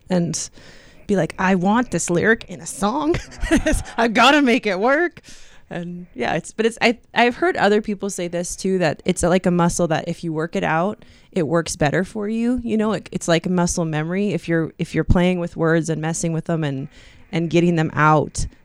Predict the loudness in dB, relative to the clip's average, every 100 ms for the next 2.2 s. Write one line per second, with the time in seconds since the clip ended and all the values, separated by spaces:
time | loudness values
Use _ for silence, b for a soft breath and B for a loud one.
0 | _ 4 6 6 2 2 2 4 4 4
1 | 0 -4 2 4 4 4 2 0 0 2
2 | 0